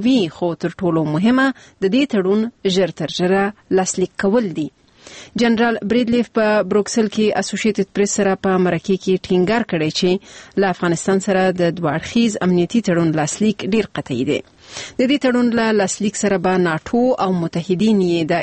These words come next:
اجازه ولري چې وروسته له دوه زره څوارلسم کاله چې نړیوال ځواکونه له افغانستان څخه وځي، د افغان ځواکونو څخه ملاتړ وکړي او په روزنه کې برخه ولري. افغان حکومت په قطر کې د طالبانو د دفتر د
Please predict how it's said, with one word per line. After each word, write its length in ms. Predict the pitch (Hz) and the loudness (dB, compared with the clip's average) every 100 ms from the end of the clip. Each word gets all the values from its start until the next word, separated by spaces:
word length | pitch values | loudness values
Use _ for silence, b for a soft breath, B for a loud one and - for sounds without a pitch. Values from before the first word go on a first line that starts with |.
| 190 | 0
اجازه 320 | 180 175 208 233 | 0 2 2 2
ولري 300 | 220 220 214 | 2 2 0
چې 120 | - 208 | -2 -2
وروسته 320 | 190 196 214 190 | -2 -2 0 0
له 40 | 180 | 0
دوه 120 | 185 190 | 0 0
زره 140 | 185 180 - | 0 -2 -2
څوارلسم 500 | 240 175 180 262 247 156 | -4 -2 0 0 0 -2
کاله 180 | 156 175 | -4 0
چې 100 | 240 254 B B B 202 | 0 0 B B B -2
نړیوال 340 | 196 196 185 180 185 | 2 2 0 -2 -2
ځواکونه 420 | 170 - 196 190 | -2 0 0 2
له 140 | 180 165 | -2 -2
افغانستان 500 | 170 165 - 165 160 | -2 -2 0 -2 -2
څخه 160 | 185 170 | -2 0
وځي، 360 | 214 214 233 208 | 2 2 2 2
د 20 | 185 180 170 - | 2 0 -2 -4
افغان 280 | - 226 214 | 0 0 0
ځواکونو 480 | 175 151 - 190 190 196 | -2 -4 0 0 0 -2
څخه 280 | - 175 165 | -2 -2 0
ملاتړ 360 | 151 - 226 233 | -2 0 0 0
وکړي 320 | 269 262 294 - B B 175 | 0 0 0 -2 B B -4
او 60 | 180 | -2
په 100 | 180 147 | -4 -4
روزنه 320 | 143 170 185 - | -2 0 0 0
کې 220 | 208 190 | -2 0
برخه 280 | - - 98 | -4 -4 -6
ولري. 260 | 117 - - - _ B B B B - | -4 -6 -8 -14 _ B B B B -4
افغان 260 | 220 233 214 | 0 0 0
حکومت 300 | 220 - 214 - | 0 0 -2 -2
په 120 | 220 - | -4 -2
قطر 240 | 202 202 - | -2 -2 0
کې 200 | 208 202 | 0 2
د 100 | 196 - | 0 0
طالبانو 540 | 180 175 185 185 190 190 | -2 0 0 2 2 2
د 80 | 180 | 0
دفتر 360 | 170 - 180 | -2 -2 -2
د 60 | 180 | 0